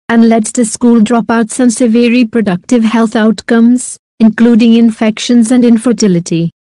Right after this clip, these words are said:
Having this curriculum is a first step, but then we need to make sure it reaches to all girls and women. For that,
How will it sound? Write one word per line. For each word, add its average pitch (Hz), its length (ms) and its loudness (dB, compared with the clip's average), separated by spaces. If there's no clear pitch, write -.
Having 240 340 0
this 254 200 -2
curriculum 240 720 0
is 247 180 0
a 254 80 0
first 240 460 -4
step, - 420 -6
but 220 160 -2
then 226 280 2
we 240 120 2
need 214 320 4
to 240 80 0
make 220 300 2
sure 233 340 0
it 233 180 0
reaches 240 420 0
to 247 160 0
all 226 200 2
girls 240 360 0
and 220 260 0
women. 160 480 -2
For 233 180 -4
that, 240 400 -4